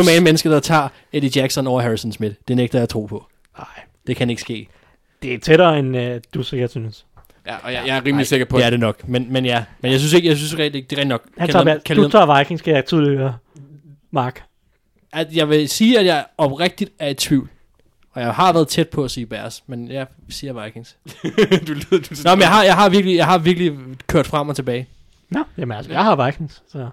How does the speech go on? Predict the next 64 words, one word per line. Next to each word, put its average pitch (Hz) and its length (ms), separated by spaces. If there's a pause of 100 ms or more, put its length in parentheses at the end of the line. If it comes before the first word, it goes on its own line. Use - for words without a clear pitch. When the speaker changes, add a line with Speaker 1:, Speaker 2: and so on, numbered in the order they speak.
(140)
Speaker 3:
Uh, 226 260 (320)
spændende. 147 440 (640)
Speaker 2:
det, 147 60 (380)
øh, 123 200
altså 131 280 (160)
Speaker 3:
Så - 140
vinder 160 220
Speaker 2:
Mi- 143 120
Speaker 3:
Vikings, 135 300
det 147 80
er 135 40
ikke 135 100
godt. 123 140
Jeg 120 80
har 127 100 (120)
virkelig 123 240
været 101 140
dårlig 110 280
til 117 60
at 104 60
vælge 104 160
kampe 113 260
i 107 40
år. 104 60
Speaker 2:
Har - 60
du, - 60 (300)
ah, - 140
nej, 104 160
nej, 147 140 (260)
nej, 156 80 (100)
nej, 139 220
nej, - 20
jeg, 113 240
jeg, 147 80
jeg, 117 240
jeg 117 200
er 113 60
slet 123 200
ikke 117 120
god. 123 140 (300)
Altså, - 140
jeg 131 120
har, 131 220
øh, 120 280 (1800)
Speaker 1:
Men 127 100
vi 120 60
kan 127 80
da 131 40
Speaker 2:
jeg - 40
har - 80
Speaker 1:
ret - 40
i, - 20
Speaker 2:
ikke, 160 80
Speaker 1:
at, 147 40
Speaker 2:
jeg - 60
har 202 80
ingen 196 140
Speaker 1:
at, - 40
Speaker 2:
tiltro 180 240
til 139 120
Trubisky. 135 200
Speaker 1:
vi 139 40
kan 147 180
da - 0